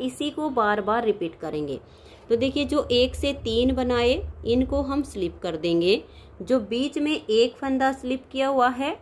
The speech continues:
इसको उल्टा बुनेंगे और यहाँ इस धागे को लूज रखिएगा। फिर से जो एक से तीन किए हुए हैं, इन तीनों को ऐसे स्लिप कर देंगे और आगे पांच फंदे उल्टे। यहाँ से भी धागे को हल्का सा लूज रखिए,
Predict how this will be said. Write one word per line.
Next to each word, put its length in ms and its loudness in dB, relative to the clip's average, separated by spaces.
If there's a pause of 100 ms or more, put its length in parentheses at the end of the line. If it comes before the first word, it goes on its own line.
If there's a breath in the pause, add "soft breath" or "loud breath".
इसको 320 -2 (200)
उल्टा 320 0
बुनेंगे 540 -4
और 140 2
यहाँ 600 2
इस 280 -2
धागे 360 -4
को 260 -4 (120)
लूज 380 2
रखिएगा। 600 -8 (680 loud breath)
फिर 180 2
से 200 0
जो 280 -2
एक 220 4
से 180 2 (140)
तीन 280 0
किए 260 -2
हुए 260 0
हैं, 360 0
इन 220 0
तीनों 420 2
को 240 4
ऐसे 340 2 (280)
स्लिप 360 -2
कर 120 -2
देंगे 320 -10 (140)
और 160 0
आगे 320 4 (140)
पांच 260 0
फंदे 480 -4
उल्टे। 340 -6 (500 loud breath)
यहाँ 400 2
से 200 -2
भी 160 -2
धागे 360 0
को 160 2
हल्का 340 0
सा 160 0
लूज 340 0
रखिए, 480 -6